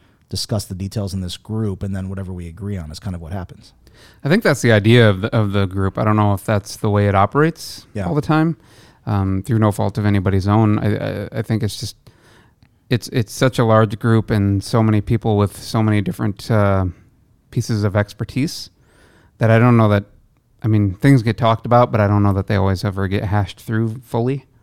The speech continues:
Speaker 1: Yeah.
Speaker 2: Deci-, decisions do get made. Um, we have recently done some decisions through, you know, with the data team,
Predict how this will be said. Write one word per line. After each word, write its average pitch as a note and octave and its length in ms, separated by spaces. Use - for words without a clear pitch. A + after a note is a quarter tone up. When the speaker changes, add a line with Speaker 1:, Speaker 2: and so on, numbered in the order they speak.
Speaker 1:
Yeah. D#2 200
Speaker 2:
Deci-, C3+ 340
decisions C#3+ 480
do A#2+ 120
get G#2+ 100
made. G2+ 440
Um, F#2+ 640
we G#2 140
have G2+ 480
recently B2+ 420
done G2+ 220
some G2+ 260
decisions G#2 520
through, G#2+ 300
you A2 140
know, G2+ 120
with G#2 120
the A#2 60
data G#2+ 260
team, G2 380